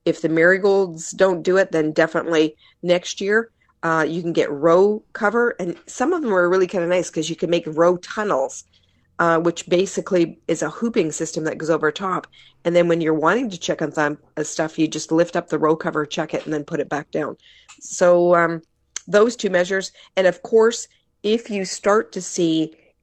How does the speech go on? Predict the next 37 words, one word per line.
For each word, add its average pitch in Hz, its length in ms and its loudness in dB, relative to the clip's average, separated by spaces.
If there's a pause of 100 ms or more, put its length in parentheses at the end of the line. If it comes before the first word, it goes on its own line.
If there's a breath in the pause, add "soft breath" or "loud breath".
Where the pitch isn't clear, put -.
any 202 280 2
type 160 320 -4
of 151 140 0
measures 160 560 0
of 156 240 -8 (220)
insects 160 500 -4
on 160 200 -4
any 170 260 0
of 156 140 4
your 151 120 2
bugs, 147 420 0 (360 loud breath)
uh, 156 160 0
my 160 180 2
first 196 340 0
go-to 170 440 4
is 160 300 4
a 147 40 -2
blast 139 460 0
of 226 100 0
water 190 440 2 (340)
to 156 100 -2
wash 160 400 0
it 220 100 0
off. 175 340 0 (360 soft breath)
And 180 160 0
then 175 100 2
if 170 160 -2
you 170 140 -2
do 190 220 0
have 185 220 0
to 180 100 -2
follow 170 380 2
up, 170 180 2
you - 80 -10
can 175 200 -8
also, 175 640 2
um, 160 340 -2